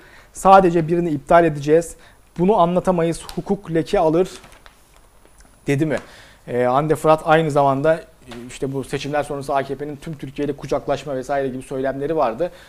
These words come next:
Recep Özel, e, A K P'nin Y S K temsilcisi, önceki gün yaptığı açıklamada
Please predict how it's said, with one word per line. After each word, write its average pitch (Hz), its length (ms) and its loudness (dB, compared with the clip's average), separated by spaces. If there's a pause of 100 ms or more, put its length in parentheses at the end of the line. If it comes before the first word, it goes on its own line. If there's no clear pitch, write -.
(220)
Recep 135 320 -6
Özel, 156 340 0 (460)
e, 117 340 -2
A 117 100 -4
K 127 140 -10
P'nin 131 160 -8
Y 123 160 -4
S 123 180 -6
K 139 240 0 (140)
temsilcisi, 123 680 -2 (380)
önceki 135 360 -2
gün 143 140 0
yaptığı 139 440 2
açıklamada 175 640 2